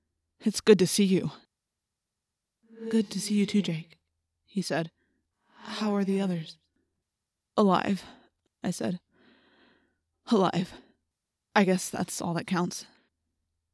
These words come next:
"Yes, that is all that matters." "Come on, Tobias," I said. "Morph back. You can stay here. I'll even let you have the bed.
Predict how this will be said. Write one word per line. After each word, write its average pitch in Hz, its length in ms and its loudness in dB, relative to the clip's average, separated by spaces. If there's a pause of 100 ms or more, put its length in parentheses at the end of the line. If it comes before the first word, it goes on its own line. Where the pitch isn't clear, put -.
(300)
"Yes, 190 560 -4 (520)
that 196 140 0
is 185 160 0
all 170 80 -2
that 165 160 -4
matters." 160 440 -6 (1200)
"Come 226 140 6
on, 190 120 4
Tobias," 170 440 0 (200)
I 196 100 -2
said. 170 220 -2 (180)
"Morph 214 300 6
back. - 280 4 (540)
You 214 160 2
can 226 120 8
stay 214 200 6
here. 208 300 4 (680)
I'll 196 220 6
even 185 160 4
let 180 120 2
you 196 120 6
have 170 120 2
the 170 80 -2
bed. 170 320 4